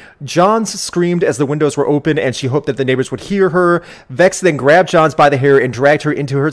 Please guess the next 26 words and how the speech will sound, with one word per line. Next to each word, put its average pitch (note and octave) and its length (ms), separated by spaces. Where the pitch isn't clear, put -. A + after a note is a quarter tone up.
bedroom, A#2 460
where C#3 120
he C3+ 100
placed C3+ 380
her C#3 100
in B2+ 60
a B2+ 40
chokehold. G#2 680
Whitney A#2+ 220
Johns A#2+ 260
almost A#2 200
lost A#2 160
consciousness. F3+ 600
Then F3+ 240
Vex F#3+ 380
appeared A3 560
to G#3 100
realize E3 400
what E3 140
he D3 80
was C#3 120
doing D3 280
and C3 120
let A#2+ 180
her C3+ 120
go. G2+ 480